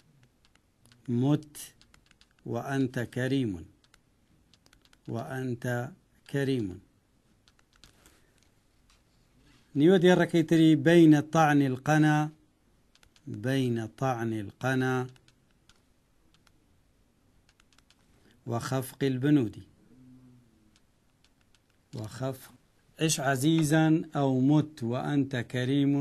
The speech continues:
بين طعن القنا وخفق البنود". ئەبینین شاعیر ئەپێ-،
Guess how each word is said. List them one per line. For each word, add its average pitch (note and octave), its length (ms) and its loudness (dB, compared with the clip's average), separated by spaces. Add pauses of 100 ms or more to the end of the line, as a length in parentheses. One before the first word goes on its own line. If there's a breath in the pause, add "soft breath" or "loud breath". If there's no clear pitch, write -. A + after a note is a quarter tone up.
(540)
بين A#2+ 460 -2
طعن B2 400 -2
القنا C#3+ 580 -4 (360)
وخفق A#2+ 600 -8
البنود". C#3 920 -2 (1120 soft breath)
ئەبینین E3+ 440 6 (1040)
شاعیر C#3+ 380 0 (100)
ئەپێ-، C#3+ 300 -8